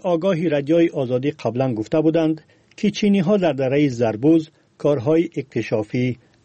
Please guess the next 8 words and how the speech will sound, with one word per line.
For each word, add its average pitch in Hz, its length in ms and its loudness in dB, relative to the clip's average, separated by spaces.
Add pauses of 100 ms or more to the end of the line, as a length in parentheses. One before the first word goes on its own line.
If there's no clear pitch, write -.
(120)
انجام 156 720 -4
می‌دادند. 101 560 -6 (760)
در 208 220 -2
این 226 200 -2
منطقهٔ 170 480 -2
هممرز 131 640 -4
با 113 260 -6
افغانستان 117 640 -4